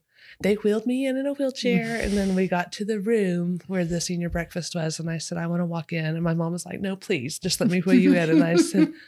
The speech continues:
Speaker 2: <laughs>
Speaker 1: "No, I wanna walk in." And I did, and I had a little stool, and I sat up there, and I sang my song, and I just told him a little bit,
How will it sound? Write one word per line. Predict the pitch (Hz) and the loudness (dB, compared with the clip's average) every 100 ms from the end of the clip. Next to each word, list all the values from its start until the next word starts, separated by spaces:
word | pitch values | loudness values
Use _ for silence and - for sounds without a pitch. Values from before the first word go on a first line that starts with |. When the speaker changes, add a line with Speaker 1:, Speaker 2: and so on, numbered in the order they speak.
| - | -20
Speaker 2:
<laughs> | - - - | -20 -20 -10
Speaker 1:
"No, | 208 208 | -6 -4
I | 170 | -2
wanna | 170 175 | -2 -2
walk | 175 175 175 | -4 -4 -2
in." | 160 151 156 | 0 0 -2
And | 151 151 _ - - - - - | -2 -4 _ -20 -20 -18 -18 -8
I | 240 | -6
did, | 247 233 233 220 | 0 2 2 0
and | 180 175 | -2 -2
I | 190 | -6
had | 156 175 | -6 -6
a | |
little | 202 220 | -6 -6
stool, | - 208 208 202 | -4 -4 -4 -4
and | 190 | -6
I | 175 | -6
sat | - 185 | -6 -8
up | - | -8
there, | 190 185 | -6 -6
and | 180 | -6
I | 160 | -6
sang | - 180 | -6 -6
my | 185 | -6
song, | 185 185 185 175 170 170 | -8 -6 -4 -4 -4 -4
and | 165 | -4
I | 160 | -4
just | 156 180 - | -4 -6 -6
told | - 208 | -6 -4
him | 196 | -2
a | 185 | -2
little | 180 185 | -2 -2
bit, | 175 165 165 | -2 -4 -6